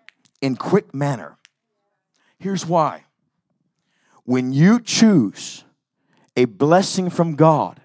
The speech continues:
you choose to be submitted and holy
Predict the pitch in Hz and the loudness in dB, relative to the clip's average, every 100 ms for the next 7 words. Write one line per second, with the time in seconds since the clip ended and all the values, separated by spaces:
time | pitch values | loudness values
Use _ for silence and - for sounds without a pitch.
0 | _ _ _ _ _ _ _ - 127 196 | _ _ _ _ _ _ _ -6 -2 -2
1 | - 180 151 135 135 131 - 123 107 123 | 0 2 2 0 0 0 -4 -4 -2 -2
2 | 131 85 - _ _ _ _ _ _ - | -2 -4 -10 _ _ _ _ _ _ -6
3 | 117 107 - 139 139 113 90 131 | -4 -6 -2 2 4 2 -2 -10